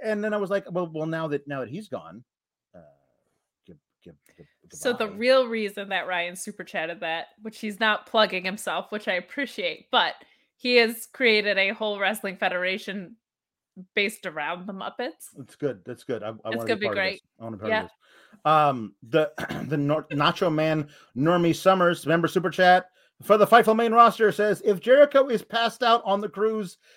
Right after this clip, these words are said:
Speaker 1: he's probably already in the Painmaker make-, uh, makeup. Probably." He's,
Speaker 2: <laughs>
Speaker 1: it's, there's, there's, there's levels of drunkenness that, that Jericho goes through, and before passed out is,
Speaker 2: <laughs>
Speaker 1: "Where's my makeup kit?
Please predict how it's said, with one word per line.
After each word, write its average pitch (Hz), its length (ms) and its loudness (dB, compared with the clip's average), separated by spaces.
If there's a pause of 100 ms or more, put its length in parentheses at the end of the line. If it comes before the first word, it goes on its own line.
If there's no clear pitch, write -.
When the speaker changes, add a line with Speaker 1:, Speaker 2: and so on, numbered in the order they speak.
(400)
Speaker 1:
he's 190 240 -8
probably 196 420 -4
already 170 320 0
in 139 60 -4
the 131 80 -6
Painmaker 117 440 -6
make-, 110 280 -8
uh, 120 140 -2
makeup. 117 480 -4
Probably." 135 440 2
He's, 143 120 -2 (100)
Speaker 2:
<laughs> 831 100 -4
Speaker 1:
it's, - 180 8 (480)
there's, 440 240 10
there's, 440 240 8 (240)
there's 233 280 6
levels 311 480 8
of 190 180 6
drunkenness 220 640 6
that, 185 240 0
that 190 180 2
Jericho 220 580 6
goes 185 420 0
through, 143 420 -4 (380)
and 220 240 4
before 339 580 6
passed 311 440 2
out 262 280 8 (220)
is, - 160 2 (320)
Speaker 2:
<laughs> - 280 0
Speaker 1:
"Where's 330 280 8
my 349 200 12
makeup 320 500 6
kit? 226 260 0